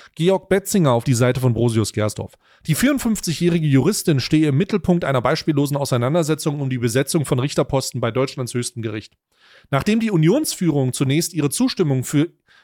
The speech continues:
ihre Wahl zusammen mit zwei weiteren Bewerbern gegeben hatte, forderte C D U, C S U den Koalitionspartner S P D auf, die Kandidatur von Brosius Gersdorf zurückzuziehen. Daraufhin musste im Bundestag die Neubesetzung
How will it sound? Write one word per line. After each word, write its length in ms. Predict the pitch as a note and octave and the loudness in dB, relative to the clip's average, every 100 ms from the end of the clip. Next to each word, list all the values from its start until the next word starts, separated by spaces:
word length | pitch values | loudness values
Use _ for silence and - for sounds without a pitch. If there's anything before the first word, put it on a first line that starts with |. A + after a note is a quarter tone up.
| _ | _
ihre 280 | E3 C#3 A2+ | 0 2 2
Wahl 400 | C3+ F3 F3 D3 | 2 2 2 0
zusammen 600 | - - A#2 C#3+ D#3+ D#3 | -4 -4 0 0 2 2
mit 160 | C#3+ - | 0 -2
zwei 440 | - - B2+ D3+ | -8 -2 0 2
weiteren 360 | C3+ C#3 D3 B2+ | 2 0 0 0
Bewerbern 460 | A#2+ B2+ G3+ F3 | 2 2 2 2
gegeben 340 | A2+ A2 A2+ G#2+ | 0 -2 0 0
hatte, 300 | G#2 A#2 D3 - _ _ | 0 0 -2 -8 _ _
forderte 500 | - F#3 A#3+ G#3 G3 | 0 2 2 2 0
C 180 | - F#3+ | 2 2
D 120 | D#3+ | 2
U, 80 | C3+ | 0
C 260 | - A3+ | 0 0
S 140 | B3+ F3+ | 0 0
U 100 | D3 | 0
den 140 | C#3 | 2
Koalitionspartner 800 | D#3+ D3 C3+ D#3+ D#3+ - C#3 C3+ | 2 0 2 0 2 -2 0 0
S 100 | B2+ | 2
P 140 | C3+ | 0
D 200 | B2 A#3 - | 2 2 2
auf, 240 | C#3 D3+ | 0 0
die 100 | D#3 | -2
Kandidatur 560 | D#3+ D#3 C#3+ C3+ G3 G#3+ | 0 2 2 2 0 2
von 160 | D#3+ | 0
Brosius 400 | B2+ E3 E3+ - | 2 2 0 0
Gersdorf 340 | C3+ C3+ D3+ - | -2 0 -2 0
zurückzuziehen. 640 | A#2+ A#2+ - G2+ A2 G2 - _ - - | -2 -2 -4 -4 -4 -6 -14 _ -20 -2
Daraufhin 500 | F#3 G#3 C4 A#3 G#3+ | 0 2 0 2 2
musste 280 | A3 - F#3+ | 2 0 0
im 120 | C#3+ | 2
Bundestag 480 | A3 C#4 - D3+ - | 0 0 -2 -4 0
die 80 | |
Neubesetzung 760 | C#3 D#3+ A3 F3+ C#3+ C3+ B2 | 2 2 2 2 0 0 -4